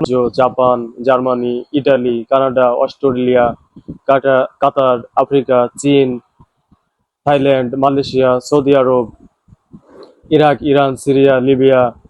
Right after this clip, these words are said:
মিশর, তিউনিসিয়া সহ বিশ্বের বিভিন্ন উন্নয়নশীল দেশ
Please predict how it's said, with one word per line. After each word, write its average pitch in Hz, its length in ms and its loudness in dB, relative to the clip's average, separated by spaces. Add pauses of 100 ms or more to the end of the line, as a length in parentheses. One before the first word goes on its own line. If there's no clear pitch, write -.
(200)
মিশর, 139 400 0 (100)
তিউনিসিয়া 139 760 0 (800)
সহ 151 440 2 (640)
বিশ্বের 165 380 0 (460)
বিভিন্ন 165 380 2
উন্নয়নশীল 143 600 0
দেশ 147 240 2